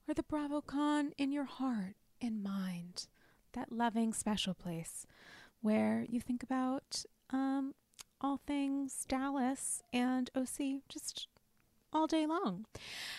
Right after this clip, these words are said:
Okay, with BravoCon almost upon us and the holiday season just right around the corner, I guess we're kind of in it since, ho-, did I say Halloween or holiday?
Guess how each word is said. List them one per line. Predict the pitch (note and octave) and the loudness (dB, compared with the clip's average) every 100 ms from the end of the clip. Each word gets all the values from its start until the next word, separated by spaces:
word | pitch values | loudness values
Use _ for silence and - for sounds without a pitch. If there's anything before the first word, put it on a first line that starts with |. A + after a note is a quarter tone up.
| - - | -8 -4
Okay, | G#3+ G3 F#3 - | 0 2 2 2
with | A3 - | 0 2
BravoCon | G#3+ G#3+ B3 - B3+ C4+ C4 C4 - _ _ - | 4 4 2 2 4 4 4 2 -4 _ _ -2
almost | G#3+ G#3 A3 A#3+ | 2 4 4 0
upon | - F#3 F#3 | 0 0 2
us | F3+ F3+ - - | 0 0 -2 0
and | A3 | 4
the | G#3+ | 6
holiday | G#3+ A3+ G#3 | 6 6 6
season | G3+ - A3+ - F#3+ F3 F#3+ - | 2 0 -2 0 -2 -2 -4 -8
just | - C4 - | -8 -4 -2
right | G#3 G3+ | 0 0
around | F#3+ F#3 - | 0 -2 -4
the | |
corner, | - - B3+ A#3 - - | -8 0 2 2 0 -2
I | A3+ | -2
guess | C4+ - | -2 -2
we're | - | -4
kind | C#4 A3+ | 2 0
of | - - | 0 0
in | A3 | 0
it | G3 - - | 0 -4 -6
since, | - F#3+ - - - - | -4 -4 -4 -6 -6 -12
ho-, | - G3+ - - | -8 -8 -8 -4
did | B3 | 0
I | C4+ | 2
say | F#4+ G#4 | 2 4
Halloween | A#3+ A3+ G#3+ F#3+ | 6 6 6 4
or | |
holiday? | F#3 F3 - - | 4 2 2 0